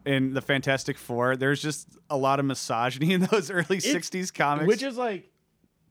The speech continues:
Speaker 2: it's weird 'cause they, like, have those characters in, but they, uh, they almost use them as, like, a foil to be like, "Yeah, we're just gonna make jokes about cooking with you. You're what, you're here for the character for that."
Speaker 1: Oh, no, it's, it's bad. Like, if you guys ever read any, some of these,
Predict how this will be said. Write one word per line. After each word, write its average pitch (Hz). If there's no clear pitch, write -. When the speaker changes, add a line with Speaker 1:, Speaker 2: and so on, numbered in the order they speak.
Speaker 2:
it's 202
weird 165
'cause 226
they, 208
like, 170
have 170
those 185
characters 147
in, 135
but 143
they, 143
uh, 113
they 135
almost 156
use 139
them 147
as, 131
like, 127
a 117
foil 113
to -
be 104
like, 101
"Yeah, 110
we're 127
just 156
gonna 131
make 110
jokes 113
about 110
cooking 104
with 95
you. 98
You're 147
what, 123
you're 175
here 135
for -
the 113
character 127
for 110
that." 104
Speaker 1:
Oh, 151
no, 147
it's, 143
it's 156
bad. 123
Like, 139
if 139
you 151
guys 151
ever 143
read 135
any, 135
some 143
of -
these, 127